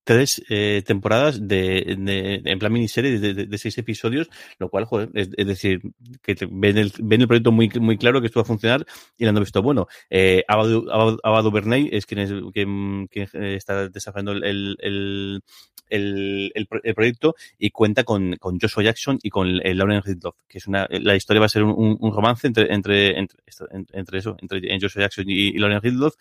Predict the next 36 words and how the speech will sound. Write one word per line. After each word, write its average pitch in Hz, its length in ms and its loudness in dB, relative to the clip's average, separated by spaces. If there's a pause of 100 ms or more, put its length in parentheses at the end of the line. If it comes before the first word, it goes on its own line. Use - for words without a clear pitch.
(340)
con 113 140 4
do-, 127 80 4
de 113 160 2
perso-, 127 200 2
dos 127 420 2
personajes 127 340 2
completamente, 107 640 2
eh, 98 160 2
distintos, 95 400 -4
tanto 90 240 -14
por 98 100 -4
eso 98 160 -4
de 98 80 -2
que 101 160 0 (300)
él 90 160 -10
es, 87 160 -10
él 92 160 -4
es, 90 160 -4
él 92 160 -8
es 90 80 -8
blanco 98 320 -2
y 90 80 -4
ella 98 260 -2
es 90 80 -2
negra, 110 200 2
pero 104 100 -2
también 107 220 2 (380)
uno 117 180 6
de - 20 6
los 110 100 6
personajes, 107 600 -2
eh, 107 340 2
parece 107 220 -4
que 107 80 -4
es 101 80 -4
muy 104 260 -4